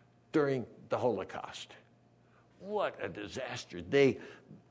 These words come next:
they were punished all around the world. But again, they became a nation. A lot of things happened when that took place. Uh,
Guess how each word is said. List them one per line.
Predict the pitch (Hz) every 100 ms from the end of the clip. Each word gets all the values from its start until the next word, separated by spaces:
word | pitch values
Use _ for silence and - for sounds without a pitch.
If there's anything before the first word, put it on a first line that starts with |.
| 117 113
they | 135
were | 120 110 92 - -
punished | - 233 214 123 - -
all | - 160 170
around | 170 151 147 139
the | 131
world. | 113 110 107 87 67 - - - _ - - - _ - -
But | - 123
again, | 117 151 180 104 - - - - - _ _ _ _
they | -
became | 113 110 147 143
a | 123
nation. | 123 127 - 78 69 - -
A | 101
lot | 113 143
of | 170 -
things | 160 151 -
happened | - 156 156 85 73 69 - _ _ _ _ _ _ _ - -
when | 107 110
that | 120 123
took | 123 110
place. | - 113 92 69 - - - - - -
Uh, | 92